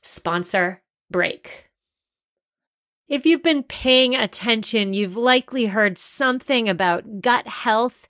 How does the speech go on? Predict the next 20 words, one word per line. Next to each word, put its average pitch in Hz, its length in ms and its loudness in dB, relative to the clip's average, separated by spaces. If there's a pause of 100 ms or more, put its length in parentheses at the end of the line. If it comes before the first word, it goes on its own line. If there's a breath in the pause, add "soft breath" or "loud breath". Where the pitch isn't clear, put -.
(280 loud breath)
and 202 300 -2
why 294 360 4
zoning 254 460 0
in 226 180 -2
on 220 140 -2
your 196 140 -2
gut 202 300 -4
health 190 300 -4
is 185 200 -4
so 302 580 2
darn 214 480 2
important. 175 880 -4 (520 loud breath)
You 349 220 2
need 302 240 2
E 285 240 -2
Q's 247 380 -2
Daily 302 400 2
Women's 262 440 0
Microbiome 226 920 0
Defense. 190 520 -2